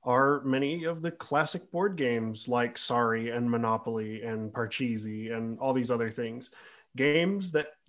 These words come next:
do have real flaws, um, partially just because, you know, gaming as we understand it now really wasn't a thing yet,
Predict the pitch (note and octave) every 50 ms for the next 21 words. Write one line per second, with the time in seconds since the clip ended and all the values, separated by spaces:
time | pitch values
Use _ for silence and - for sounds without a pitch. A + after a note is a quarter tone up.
0 | B2+ A2+ C3 E3+ G3+ G3 F3+ - - - E3+ G3 G3+ D3+ B2+ A#2+ - - A2 -
1 | - _ _ - - A#3+ A#3 A#3+ G3 F3 A3+ A#3 G3+ F3 C#3 - - - D#3 F#3+
2 | G3 D3+ - A2+ G2+ - B2+ - - - _ - - - _ _ _ - - C3
3 | C3 B2+ A#2+ A#2+ - - D3+ E3+ F3+ - - D#3+ D3+ C#3+ C3+ B2+ B2+ B2+ B2+ -
4 | - C3 A#2+ C#3 C#3 C3+ B2 A#2 A2+ G#2+ _ _ _ _ _ _ _ _ - C#3
5 | - _ _ _ _ - - D3 C#3 B2 A#2 A2+ A2 - - D3+ C#3 B2+ B2+ C3+
6 | C#3+ D3 C#3+ C#3 C3+ C3 B2+ A#2+ A#2+ C3 C3 B2+ B2 A#2 A2 - - C3 A#2+ A2+
7 | A#2 A2 A#2+ B2+ D#3 F#3 G3 F3+ D#3+ C#3 A#2 - _ _ - A#2+ A2+ A2+ A2+ A2+
8 | A2 A2+ A2 G#2 G#2 G#2 A2 A2 A2+ A#2+ B2 A#2+ B2 A#2 A#2+ C#3+ D#3+ F3+ D#3 B2+
9 | A#2 C#3+ - -